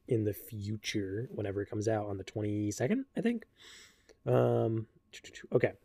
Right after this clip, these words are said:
So now we're gonna get to kind of the bulk of the video, uh, that I th-, I think is gonna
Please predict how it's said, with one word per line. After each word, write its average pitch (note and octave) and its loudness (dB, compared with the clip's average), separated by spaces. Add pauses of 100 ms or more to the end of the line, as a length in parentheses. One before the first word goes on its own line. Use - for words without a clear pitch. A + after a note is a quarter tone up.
(320)
So - 2
now D#3 8
we're F3+ 10
gonna F3 6
get C#3+ 8 (1400)
to B2+ -6
kind C3 6
of A#2 2
the A2 2 (440)
bulk A#2 6
of C3+ 8
the C#3+ 10
video, E3+ 8 (840)
uh, A#2 2
that A#2+ 2
I B2+ 6
th-, - -4
I B2+ 6
think C#3+ 4
is C#3 6
gonna C#3+ 4